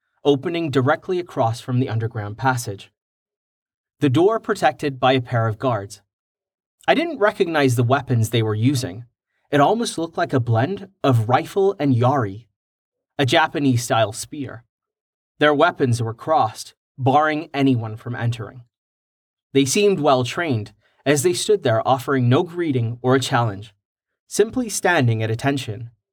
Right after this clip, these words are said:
staring directly ahead, their weapons and intentions obvious. They could have been automatons,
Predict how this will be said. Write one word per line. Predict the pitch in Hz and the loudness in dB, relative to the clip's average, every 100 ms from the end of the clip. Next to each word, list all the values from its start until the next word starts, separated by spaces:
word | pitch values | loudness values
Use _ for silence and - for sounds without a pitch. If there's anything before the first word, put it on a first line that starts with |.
| _ _ | _ _
staring | - - 147 156 147 | -6 0 2 2 0
directly | 131 127 165 - 202 | 2 2 2 2 2
ahead, | 185 123 127 104 - _ _ _ _ - | 2 0 -2 -2 -8 _ _ _ _ 0
their | 127 | 2
weapons | 123 151 - 120 110 - _ _ - | 4 2 0 -4 -4 -8 _ _ -4
and | 123 | 2
intentions | 120 120 147 139 110 101 | 2 2 0 0 -2 -6
obvious. | - 127 113 101 - - _ _ - | 0 0 0 -4 -10 -20 _ _ -2
They | 175 | -2
could | 170 175 | 0 0
have | 208 196 | 0 0
been | 214 226 226 - | -2 -4 -10 -4
automatons, | 135 131 151 147 131 117 104 101 98 - | -2 0 0 0 0 -2 -6 -10 -14 -20